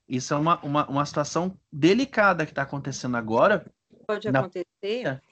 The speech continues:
Speaker 2: em relação a medicamentos que já estão no mercado há muitos anos e que funcionam muito bem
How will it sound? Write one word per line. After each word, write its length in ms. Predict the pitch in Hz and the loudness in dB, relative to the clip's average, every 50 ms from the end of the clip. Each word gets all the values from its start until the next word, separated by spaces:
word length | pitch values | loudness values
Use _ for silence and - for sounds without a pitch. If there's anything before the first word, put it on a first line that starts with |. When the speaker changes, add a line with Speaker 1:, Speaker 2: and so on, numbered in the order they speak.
| _ - | _ -12
Speaker 2:
em 120 | - 190 | -10 -8
relação 560 | 202 202 208 202 202 208 202 - 214 196 202 214 | -6 -4 -2 -2 -2 -2 -4 -4 -6 -4 -2 -2
a 80 | 220 | -2
medicamentos 800 | 220 214 196 170 - - - 175 175 180 190 214 247 247 247 220 - | -2 -2 -4 -4 -6 -12 -10 -8 -6 -6 -6 -6 -6 -8 -10 -12 -10
que 140 | - 233 | -8 -6
já 100 | 214 233 | -4 -2
estão 240 | 233 233 - - 202 | -4 -4 -4 -6 -6
no 80 | 214 247 | -4 -4
mercado 460 | 254 262 254 - - 220 220 208 269 | -4 -4 -4 -4 -2 -4 -2 -2 -4
há 80 | 294 311 | -6 -4
muitos 640 | 285 254 262 294 339 359 359 - - 226 202 170 | -4 -2 0 2 0 0 0 -2 -8 -6 -2 0
anos 400 | 185 190 208 247 285 277 247 - | 2 4 4 2 2 0 -4 -8
e 100 | - 262 | -8 -10
que 120 | - 294 247 | -10 -10 -12
funcionam 600 | - - 302 302 302 - - 277 277 285 311 311 | -12 -12 -12 -10 -8 -4 -2 -2 0 0 0 -2
muito 540 | 285 277 269 294 330 370 370 370 - - 202 | 0 0 2 4 4 4 2 2 -2 -6 -2
bem 500 | 170 175 175 185 214 269 294 240 160 | 4 4 6 6 6 4 2 -2 -6